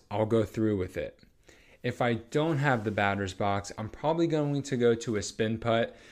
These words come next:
since I do have a pretty good amount of snap in my spush putt as is with a little bit of loft. But it's something to be aware of,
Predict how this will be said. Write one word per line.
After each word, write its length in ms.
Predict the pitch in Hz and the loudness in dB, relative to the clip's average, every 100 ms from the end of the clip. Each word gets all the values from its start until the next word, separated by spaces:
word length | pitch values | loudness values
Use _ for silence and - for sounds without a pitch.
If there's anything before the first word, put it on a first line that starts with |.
| - | -10
since 200 | - 117 | -4 0
I 100 | 107 | 2
do 140 | 113 | 4
have 140 | 123 101 | 2 2
a 40 | |
pretty 500 | - - 127 127 123 | -6 -2 2 2 2
good 220 | 113 113 | 2 2
amount 400 | 107 101 101 - | 2 -2 -4 -4
of 180 | 98 95 | -6 -6
snap 520 | - - 101 98 95 - - _ _ | -6 -4 -2 -2 -4 -12 -20 _ _
in 200 | 123 117 | -2 0
my 200 | 110 101 | 2 0
spush 440 | 98 - 104 95 - | -2 -4 -4 -4 -4
putt 300 | 101 95 - | -4 -4 -4
as 320 | 98 92 92 | -4 -4 -2
is 380 | 92 90 95 - - _ | -2 -2 -4 -8 -18 _
with 200 | 110 101 | -6 -4
a 40 | 104 | -2
little 160 | 101 | 0
bit 140 | 98 92 | 0 -4
of 140 | 95 | -2
loft. 500 | 104 95 82 - - - - - - - | 0 -2 -4 -12 -18 -20 -20 -20 -16 0
But 100 | 127 | 2
it's 380 | 127 - - - - | 2 -2 -6 -8 -12
something 560 | - - 175 165 180 | -4 0 0 0 -2
to 140 | - 156 | 0 0
be 180 | 151 | 4
aware 480 | 131 117 117 123 117 | 4 6 6 6 6
of, 380 | 107 104 104 | 4 2 -2